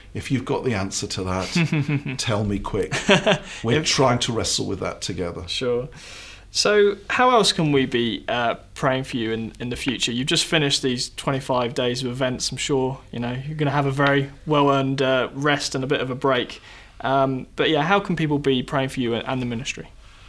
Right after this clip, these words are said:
Speaker 1: Uh, that we hear the Lord, that we keep listening to him, that we're obedient in the good times and in the bad times.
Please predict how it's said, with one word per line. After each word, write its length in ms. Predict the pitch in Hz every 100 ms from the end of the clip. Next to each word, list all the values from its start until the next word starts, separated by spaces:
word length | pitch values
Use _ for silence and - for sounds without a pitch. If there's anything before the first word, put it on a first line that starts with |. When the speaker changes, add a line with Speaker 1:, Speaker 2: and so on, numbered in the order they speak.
| - - -
Speaker 1:
Uh, 380 | 151 160 165 160
that 200 | - 170
we 380 | 156 165 147 - -
hear 340 | - - 135 117
the 120 | 107
Lord, 400 | 98 98 98 95 - - _ - - - - -
that 100 | 113
we 120 | 120
keep 240 | - 117
listening 420 | 110 104 - 104 101
to 120 | 98
him, 300 | 90 98 101
that 120 | -
we're 260 | 113 113 110
obedient 720 | 92 110 98 104 101 104 - - - - - -
in 160 | 123
the 80 | 110
good 240 | 92 113 -
times 380 | 117 104 98 101
and 80 |
in 100 | 98
the 80 | 95
bad 260 | 95 90 92
times. 600 | - 92 92 92 -